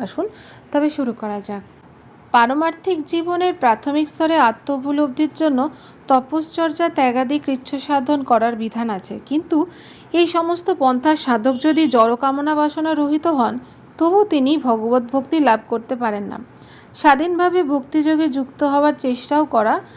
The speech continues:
আশাপ্রদ নয়, কেননা কৃষ্ণ ভক্তি অত্যন্ত দুর্লভ। শ্রীকৃষ্ণ সহজেই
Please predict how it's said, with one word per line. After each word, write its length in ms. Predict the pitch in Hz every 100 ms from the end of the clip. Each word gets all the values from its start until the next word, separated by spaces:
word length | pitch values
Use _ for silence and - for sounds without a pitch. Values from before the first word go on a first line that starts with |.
| - -
আশাপ্রদ 580 | 233 254 285 269 262 233
নয়, 300 | 214 196 233
কেননা 400 | 240 247 339 302 - - - -
কৃষ্ণ 400 | 311 302 - 359
ভক্তি 360 | 339 339 -
অত্যন্ত 520 | 247 233 - 277 285 302
দুর্লভ। 480 | 240 233 208 185 - - - - -
শ্রীকৃষ্ণ 600 | - 320 320 349 339 370 359
সহজেই 640 | 269 240 247 320 320